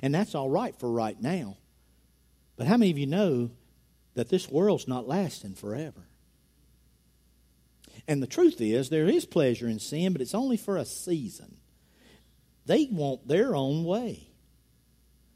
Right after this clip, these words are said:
And you know why? Boy, the Lord brought this scripture to my heart while I was praying and studying. "The God of this world hath blinded the minds of those that believe not." They don't get it.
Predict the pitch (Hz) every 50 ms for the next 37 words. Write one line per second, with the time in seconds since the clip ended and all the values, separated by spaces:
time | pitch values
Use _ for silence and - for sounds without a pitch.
0 | _ _ _ - - - 143 170 233 330 349 269 156 160 170 156 156 151 156 156
1 | 147 - - _ _ _ _ _ - _ _ - 240 240 180 180 190 208 196 165
2 | 190 180 175 - 170 143 - - - 175 156 - - 143 139 143 143 147 151 143
3 | 139 147 143 139 135 - - - - 139 143 143 139 127 113 107 - - 147 139
4 | 139 135 139 139 135 - _ - _ _ _ _ _ _ _ _ _ _ 143 135
5 | 110 - 190 208 220 233 240 185 185 190 180 - - 151 160 156 139 127 123 127
6 | 120 131 117 - - - 143 151 156 170 180 190 190 190 185 170 180 175 156 156
7 | 139 135 143 147 156 156 156 151 151 147 - 131 117 110 120 127 131 131 127 123
8 | - - - - - 123 123 - - 113 113 110 110 107 101 98 104 98 95 95
9 | - - - _ 208 220 220 190 180 175 156 156 - - 180 262 294 302 294 233
10 | 123 98 -